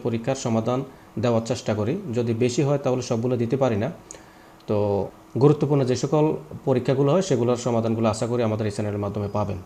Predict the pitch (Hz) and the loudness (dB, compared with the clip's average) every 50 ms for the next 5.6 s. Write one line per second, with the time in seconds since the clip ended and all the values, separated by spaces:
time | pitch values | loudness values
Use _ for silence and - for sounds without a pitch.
0 | - - - - - - - - - 120 127 147 147 - 170 156 127 143 143 139 | -16 -20 -20 -20 -20 -20 -10 -2 2 2 4 4 4 4 6 6 8 8 8 8
1 | 131 135 143 - - - 147 147 135 165 175 - 170 165 - - 156 143 139 113 | 6 4 2 0 2 4 4 6 8 8 6 6 6 2 2 2 4 4 4 6
2 | 113 120 117 120 117 135 131 131 117 117 147 160 120 120 127 131 131 131 131 139 | 6 6 6 4 4 2 2 2 2 2 2 2 2 2 4 4 4 4 4 2
3 | 135 - 131 139 135 - - 135 123 120 117 123 127 151 - 131 113 107 113 113 | 2 2 2 2 2 0 -2 -2 0 2 2 4 2 2 2 2 0 2 2 2
4 | 104 104 117 160 160 - - 117 117 117 113 113 - 123 123 127 - 120 113 113 | 2 2 0 -2 -2 -4 -2 0 0 0 0 0 0 -2 -2 -2 0 0 -2 0
5 | 113 - 120 127 120 113 117 110 98 101 113 156 | 0 0 0 0 2 2 2 2 2 0 -2 -2